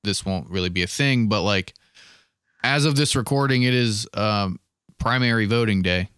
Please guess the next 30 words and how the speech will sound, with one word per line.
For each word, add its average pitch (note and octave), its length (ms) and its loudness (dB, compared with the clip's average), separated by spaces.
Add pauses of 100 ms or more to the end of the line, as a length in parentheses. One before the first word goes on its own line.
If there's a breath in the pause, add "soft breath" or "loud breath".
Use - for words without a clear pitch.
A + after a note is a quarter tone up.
(300)
It's G#2+ 200 -8
ele-, G2+ 300 -2
you A2 140 2
know, G2 160 0
here G2+ 260 0
in F#2 80 0
Maryland F#2 540 0
and G#2 120 -2
in G2+ 100 0
other A2 220 0
states. - 440 -4 (140)
And G2 160 0
a F#2 80 0
very A2 360 0
important C#3+ 500 0
thing C3 140 0
that's A2+ 160 0
happening A2 320 0
right G#2 180 0
now G2+ 240 0
is G2+ 140 -2 (120)
Iowa. B2+ 600 0 (520)
And A#2+ 120 0
there B2 100 0
is A#2 100 -2
a A#2 80 0
chance E3+ 640 0 (560 soft breath)
that A#2+ 540 0 (400)
Steve E3 480 0
King C3+ 520 0